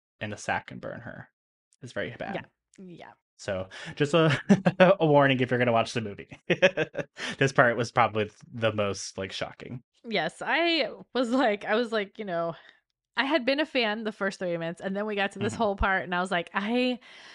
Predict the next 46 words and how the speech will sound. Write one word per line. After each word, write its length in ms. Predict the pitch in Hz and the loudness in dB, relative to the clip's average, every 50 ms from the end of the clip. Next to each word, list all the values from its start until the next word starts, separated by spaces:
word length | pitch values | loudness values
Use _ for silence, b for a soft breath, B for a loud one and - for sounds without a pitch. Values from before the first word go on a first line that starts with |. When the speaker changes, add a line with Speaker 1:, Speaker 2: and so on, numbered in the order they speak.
| B B B B B _ - | B B B B B _ -4
Speaker 2:
I 40 | 180 | -4
had 100 | 208 196 | -2 -2
to 40 | 175 170 | 0 2
walk 240 | 190 208 196 - | 0 0 0 -2
away, 340 | 202 196 220 226 220 220 214 | -2 0 0 2 2 2 2
and 80 | 214 202 | 2 0
I 20 | |
was 80 | 185 - | 0 -2
like, 100 | 196 190 131 | -2 -2 0
I 120 | 208 269 | 0 0
just, 340 | 277 277 262 - - - - 214 226 | 0 0 -2 -4 -10 -14 -12 -4 -2
ugh, 180 | 240 240 196 151 - | 0 0 0 -2 -4
this 160 | - 190 - - | -8 -8 -6 -6
movie 200 | 208 196 185 175 | -6 -6 -6 -6
took 160 | - 208 185 | -6 -6 -6
a 160 | 165 160 143 B B B _ | -6 -8 -8 B B B _
big 240 | - 220 226 208 196 - | -2 -2 -2 -2 -4 -4
downturn 420 | 180 160 151 170 - 170 - 165 | -4 -4 -4 -4 -6 -8 -8 -8
for 120 | - 170 | -10 -12
me 160 | - 131 131 143 | -12 -10 -10 -8
right 160 | 147 151 143 | -8 -6 -6
here. 180 | 147 160 - - | -6 -8 -8 -8
But, 140 | 175 - - | -10 -8 -6
I 100 | 196 202 | -4 -4
mean, 180 | 214 220 208 180 | -4 -4 -4 -4
I 80 | 190 196 | -4 -4
know 120 | 190 202 | -2 -4
it's 120 | 214 214 | -4 -4
part 180 | - 226 226 208 | -2 -2 0 0
of 80 | 190 180 | 0 -2
the 60 | 165 156 | -4 -4
whole 160 | 180 185 175 | -4 -6 -8
point, 480 | - - 226 214 202 175 123 143 - | -6 -4 -4 -4 -2 -4 -6 -8 -6
but, 240 | 208 180 135 - - | -4 -4 -4 -4 -8
you 80 | 214 185 | -8 -8
know, 120 | 160 165 | -8 -8
just 200 | 185 233 240 - | -8 -10 -6 0
for 100 | - 294 | 2 2
me, 380 | 269 233 233 226 214 220 220 196 | 2 2 2 2 0 0 -2 -2
Speaker 1:
Mm-hmm. 20 | |
Speaker 2:
it 80 | - 196 | -2 -2
was 160 | 196 190 185 | -2 -2 -2
like, 220 | 156 147 147 - - | -4 -6 -6 -6 -6
I 100 | - 190 | -6 -6
can't. 340 | - - 190 165 156 143 - _ _ B B B B B B B B B B B B B B B _ - | -6 -6 -6 -6 -6 -10 -12 _ _ B B B B B B B B B B B B B B B _ -6
Speaker 1:
Yeah, 320 | 123 107 95 95 101 98 | -4 -2 -2 -2 -4 -6